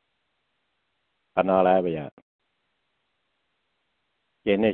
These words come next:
sai nè, sao xuyên địa tê là, chuyện muốn nên tê nhà YouTube, nên muốn theo chùa cha chùa chuyện để cho tới. Kêu là tê lù.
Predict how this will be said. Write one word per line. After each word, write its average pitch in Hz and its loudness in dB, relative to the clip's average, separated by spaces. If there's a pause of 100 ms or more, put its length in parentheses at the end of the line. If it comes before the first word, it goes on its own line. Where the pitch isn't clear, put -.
sai 110 4
nè, 95 -4 (340)
sao 101 2
xuyên 95 -4
địa 104 2
tê 113 4
là, 95 2 (400)
chuyện 101 0
muốn 127 4
nên 110 0
tê 117 2
nhà 110 2
YouTube, 110 2
nên 101 0
muốn 107 -2
theo 110 0
chùa 90 -2
cha 110 2
chùa 92 -4
chuyện 90 -2
để 92 0 (100)
cho 92 4
tới. 78 -2 (600)
Kêu 95 2
là 90 2
tê 98 0
lù. 85 -4